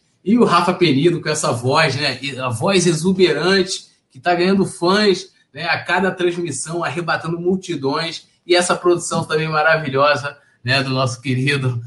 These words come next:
Anderson Cavalcante. Tudo nosso, e essa galera que acompanha a gente aí, um beijão pra geral, tamo junto, vitória, né? Vamos comer mais um pouquinho de porco, porco.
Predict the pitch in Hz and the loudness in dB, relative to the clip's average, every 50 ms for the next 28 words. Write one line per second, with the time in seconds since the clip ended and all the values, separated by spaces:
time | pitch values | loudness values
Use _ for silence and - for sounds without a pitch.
0 | - _ - 139 143 151 147 147 127 120 139 123 117 135 135 131 127 120 113 113 | -12 _ -8 -2 -2 0 0 0 -2 -4 -4 -4 -2 -2 0 0 0 0 0 0
1 | - 127 131 139 143 135 131 - - _ _ _ _ _ - 139 135 131 120 123 | 0 0 0 2 2 0 -2 -4 -8 _ _ _ _ _ -10 -4 -2 0 0 2
2 | 127 135 131 120 - 131 117 - 139 135 135 123 120 123 127 123 120 123 127 127 | 2 0 0 -2 -4 -6 -6 -6 -6 -2 -2 0 0 0 -2 -4 -4 -2 -2 -2
3 | 120 117 117 - 120 113 117 - 113 113 113 110 107 104 107 110 107 104 - 104 | -2 -2 -2 -4 -6 -6 -6 -6 -6 -6 -4 -4 -6 -6 -8 -8 -10 -10 -10 -8
4 | 101 104 113 113 107 104 104 98 95 107 107 - 110 104 101 98 98 98 98 104 | -6 -4 -4 -4 -4 -4 -6 -8 -8 -8 -10 -8 -8 -8 -6 -4 -4 -2 2 2
5 | 110 113 113 110 110 - 117 113 113 104 92 - 107 110 117 113 113 - - - | 2 2 2 0 -4 -6 -6 -6 -4 -6 -6 -8 -6 -2 -2 -2 -2 -4 -10 -14
6 | 113 107 - - 101 101 110 117 117 113 110 107 107 - _ _ _ _ _ _ | -14 -14 -14 -12 -8 -2 0 2 2 2 2 -2 -4 -8 _ _ _ _ _ _
7 | _ - 113 113 117 113 110 - 151 123 117 135 143 143 - - 139 139 139 135 | _ -6 -2 0 0 0 0 -2 -2 -2 -2 -2 -2 -4 -6 -4 -2 -2 0 2
8 | 135 135 135 135 143 135 131 135 135 127 131 135 139 135 - - - 143 131 131 | 2 2 2 2 0 -2 -4 -2 -2 -4 -4 -4 -14 -14 -16 -12 -8 -6 -6 -6
9 | - _ - 156 165 156 - - | -8 _ -16 -14 -14 -14 -14 -18